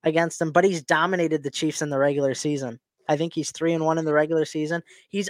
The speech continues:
undefeated, I'm pretty sure, at Arrowhead, which is unbelievable. This game's in Buffalo. Gonna be exciting. I can't wait.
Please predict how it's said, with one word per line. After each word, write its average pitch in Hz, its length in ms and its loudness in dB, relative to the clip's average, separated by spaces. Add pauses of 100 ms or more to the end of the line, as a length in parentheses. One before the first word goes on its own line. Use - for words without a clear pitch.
undefeated, 214 600 0
I'm 151 140 0
pretty 156 200 -6
sure, 156 300 -2
at 156 220 -4
Arrowhead, 156 560 -2
which 151 220 -6
is 147 80 -2
unbelievable. 143 600 -2 (280)
This 190 180 0
game's 190 300 0
in 170 100 2
Buffalo. 165 460 4 (300)
Gonna 208 200 6
be 208 140 6
exciting. 180 540 4
I 190 160 4
can't 190 340 -4
wait. 180 240 0